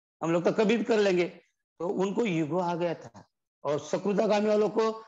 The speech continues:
श्रोतापन्न वाले के प्रति उनका भाव, "ये तो श्रोतापन्न है,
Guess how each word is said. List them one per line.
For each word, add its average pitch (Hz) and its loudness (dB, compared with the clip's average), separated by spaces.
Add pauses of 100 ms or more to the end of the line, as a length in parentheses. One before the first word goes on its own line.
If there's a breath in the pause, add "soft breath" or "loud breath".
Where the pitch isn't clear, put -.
(140)
श्रोतापन्न 196 -2
वाले 208 -2
के 196 -8
प्रति 175 -2
उनका 160 0
भाव, 131 -6 (180)
"ये 139 0
तो 160 0
श्रोतापन्न 214 0
है, 185 -2